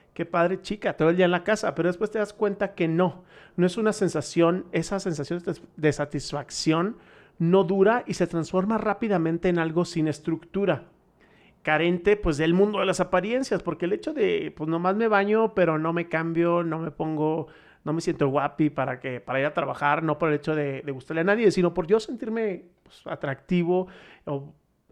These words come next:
eso. Aparte que el hogar está concebido como un espacio de descanso y no de trabajo.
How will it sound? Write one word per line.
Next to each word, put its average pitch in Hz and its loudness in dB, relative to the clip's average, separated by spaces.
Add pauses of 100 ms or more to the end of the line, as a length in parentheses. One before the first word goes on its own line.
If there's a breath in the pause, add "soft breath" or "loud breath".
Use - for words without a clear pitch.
(120)
eso. 185 -2 (440 soft breath)
Aparte 208 -2 (680)
que 170 2
el 165 6
hogar 175 2
está 175 -8
concebido 190 -4
como 170 -2
un 170 0
espacio 170 -2
de 160 0
descanso 143 -4
y 151 -2
no 139 -2
de 139 -4
trabajo. 156 -2